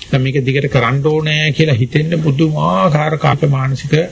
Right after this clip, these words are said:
සෞඛ්‍යයක් අවශ්‍යයි. එහෙම නැතුව මේක දැක්කොත් ඒ පුද්ගලයාටම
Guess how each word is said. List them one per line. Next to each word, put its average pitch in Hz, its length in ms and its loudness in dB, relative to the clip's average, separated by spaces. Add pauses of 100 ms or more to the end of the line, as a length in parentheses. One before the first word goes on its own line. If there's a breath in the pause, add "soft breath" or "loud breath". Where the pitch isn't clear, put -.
(500 loud breath)
සෞඛ්‍යයක් - 600 -2
අවශ්‍යයි. - 360 -6 (1500)
එහෙම 139 220 0
නැතුව 135 460 -2
මේක 151 200 2
දැක්කොත් 123 480 0 (500 loud breath)
ඒ 143 160 2
පුද්ගලයාටම 151 760 0